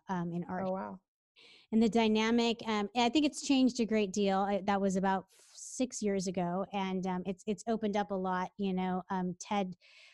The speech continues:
Speaker 1: or sorry, ed tech, as it's called, education technology, these kinds of online platforms and things like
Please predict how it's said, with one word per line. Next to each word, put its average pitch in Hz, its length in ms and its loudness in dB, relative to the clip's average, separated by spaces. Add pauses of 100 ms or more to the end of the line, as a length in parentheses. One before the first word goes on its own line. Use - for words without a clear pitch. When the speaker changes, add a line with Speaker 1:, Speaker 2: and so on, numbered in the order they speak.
(120)
Speaker 1:
or 214 120 0
sorry, 202 320 0
ed 214 200 2
tech, 180 280 -2 (180)
as 190 160 0
it's 190 160 -2
called, 185 380 0
education 185 500 -2
technology, 175 640 -2
these 175 200 -4
kinds 175 220 -4
of 175 160 -6
online 175 340 -2
platforms 180 600 -4
and 175 100 -4
things 180 220 -6
like 170 100 -4